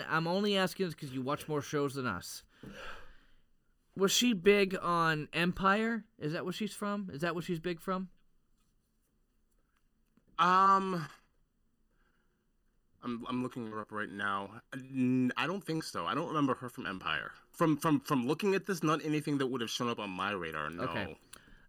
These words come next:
Speaker 1: Um, so the guy who's in this, is his name Ike? The guy who's like, he's, he, I always thought he was Mark Wahlberg, but not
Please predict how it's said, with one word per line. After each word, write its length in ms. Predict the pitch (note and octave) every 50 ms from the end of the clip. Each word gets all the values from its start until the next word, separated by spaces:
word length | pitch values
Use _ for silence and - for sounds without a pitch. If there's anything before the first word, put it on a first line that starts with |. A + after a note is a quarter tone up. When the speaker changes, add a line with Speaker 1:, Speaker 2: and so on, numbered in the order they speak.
| - -
Speaker 1:
Um, 440 | C#3 D3 D3 C#3+ C#3 C#3 C3+ B2+ - _ _ -
so 180 | C#3 - E3+ D#3+
the 140 | C#3+ D3
guy 280 | C3+ C#3+ D#3+ F#3 G#3+ A3
who's 200 | F#3+ G3+ F#3 D#3
in 140 | D#3 D3 C3+
this, 160 | B2 A2 - -
is 120 | - C#3+ A2+
his 140 | A#2+ A#2
name 180 | C#3+ D#3 D#3+ C#3 -
Ike? 440 | - C3+ D3+ F#3 G3+ - - - - _ _ _ _ _ _ _ -
The 100 | D3 C#3+
guy 180 | D3 E3 E3+
who's 260 | D3 D3 F3 D#3+ B2+ C#3
like, 200 | D3 C3+ B2 - -
he's, 400 | B2+ A#2+ D#3+ E3+ D3+ - - -
he, 280 | - - - - - _ _ - - - - - - - -
I 160 | - E3 F3+
always 400 | F3+ G3 A#3 C4+ C4+ D4 C4+ - -
thought 300 | - G#3+ G#3+ A3+ G#3 E3
he 100 | E3+ F#3+
was 180 | F3+ E3+ B2+
Mark 300 | B2+ C#3 C3 C3+ C3+ -
Wahlberg, 560 | C3 B2 A#2+ B2 B2+ C3 C3+ D3+ D3 D3 D3 C3+
but 200 | A#2+ B2 G2 -
not 320 | G2+ G#2+ A2 A2 A#2 C3